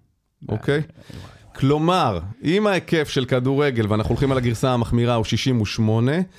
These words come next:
Speaker 1: כדי למצוא את הרדיוס של הכדור, שזה המרחק מנקודת האמצע עד לדופן של הכדור, נכון? מהאמצע עד
Speaker 2: <laughs>
Speaker 1: הדופן זה רדיוס.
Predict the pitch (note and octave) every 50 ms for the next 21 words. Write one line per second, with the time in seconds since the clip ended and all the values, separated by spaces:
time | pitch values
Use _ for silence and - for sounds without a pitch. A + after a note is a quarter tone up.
0 | - - - - _ _ - - G#2 G2 A#2 D3 F3+ G3 F#3 E3 D3 - - D#3
1 | D#3+ D#3 - A#2+ A2 A#2+ D3 F3 F3 E3 E3 D#3+ - - C3+ A#2 A2+ - A#2+ A#2
2 | A#2 C3+ C#3+ C3 G2 D#2+ D#2+ - - - - - - _ - - - A2+ G2+ A#2
3 | D3+ E3+ F3 E3 D#3 C#3 - D#3+ F3+ E3+ E3 - C#3 D3 E3 F3+ F#3 G3 F#3+ -
4 | E3+ D3+ D#3+ D#3+ D#3+ - D#3 - - D3 D3 D3 B2+ - - G#2 F2+ D#2 D2+ _
5 | _ _ _ _ _ - - C#3+ D#3+ D3+ D#3+ D3+ C3 A#2 C3+ C#3 A#2 - - G#2+
6 | G#2 - - G2+ F#2+ F#2 - G#2 F#2 F#2 G#2 A#2 C#3+ D#3+ D3+ A2 - - C#3 D3+
7 | D#3+ D#3+ C3 A2+ A2+ A#2 A#2 - A#2+ A#2+ A#2 - - A2 A2 G#2+ G#2+ A2 G#2 A2+
8 | A2+ G#2 - G#2+ G2 F2+ G#2 F#2 F2 F2 F#2 F#2+ F#2+ A2 C3+ D#3+ F3+ A3 - -
9 | -